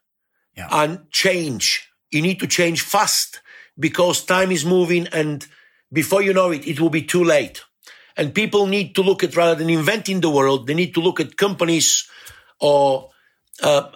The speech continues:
Speaker 2: service providers, consultancies that will offer them this sort of help.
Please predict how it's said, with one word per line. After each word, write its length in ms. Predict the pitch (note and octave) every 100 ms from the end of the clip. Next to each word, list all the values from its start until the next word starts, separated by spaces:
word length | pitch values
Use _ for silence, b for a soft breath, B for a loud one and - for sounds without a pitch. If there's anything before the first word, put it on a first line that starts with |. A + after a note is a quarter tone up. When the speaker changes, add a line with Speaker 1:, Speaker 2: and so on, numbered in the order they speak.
| -
Speaker 2:
service 520 | - - - G#3+ G3 -
providers, 520 | E3+ D3+ C#3+ C3+ -
consultancies 720 | E3 D3 G3+ G#3+ F3+ C3+ C#3+
that 200 | D3 -
will 240 | D#3 D#3+ -
offer 300 | G3 - C3+
them 360 | A2+ A#2+ C#3 - _ B B B B
this 280 | - F#3+ -
sort 340 | - F3 E3+
of 120 | -
help. 400 | - E3 G#2+ -